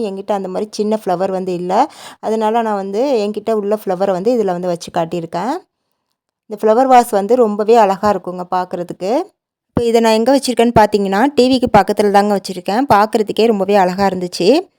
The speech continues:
உங்ககிட்டயும் இந்த மாதிரி ஐஸ்கிரீம் பால் வந்து இருந்துச்சுன்னா அதை வேஸ்ட்டாக வந்து தூக்கி போடாம இந்த மாதிரி செஞ்சு வைங்க. ரொம்பவே வந்து அழகா இருக்கும். இந்த ஐடியா உங்களுக்கு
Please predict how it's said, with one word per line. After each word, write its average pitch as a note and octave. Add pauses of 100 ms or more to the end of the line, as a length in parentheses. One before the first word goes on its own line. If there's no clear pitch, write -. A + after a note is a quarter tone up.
(120)
உங்ககிட்டயும் C4+
இந்த A#3+
மாதிரி A3+ (140)
ஐஸ்கிரீம் A#3
பால் G#3+
வந்து G#3
இருந்துச்சுன்னா G3
அதை G#3
வேஸ்ட்டாக G#3+
வந்து G#3+
தூக்கி A3
போடாம F#3+ (100)
இந்த G#3
மாதிரி G3+ (100)
செஞ்சு F#3+
வைங்க. F3+ (100)
ரொம்பவே F#3+
வந்து G3
அழகா F3
இருக்கும். G#3+ (440)
இந்த A3 (100)
ஐடியா A3
உங்களுக்கு G3+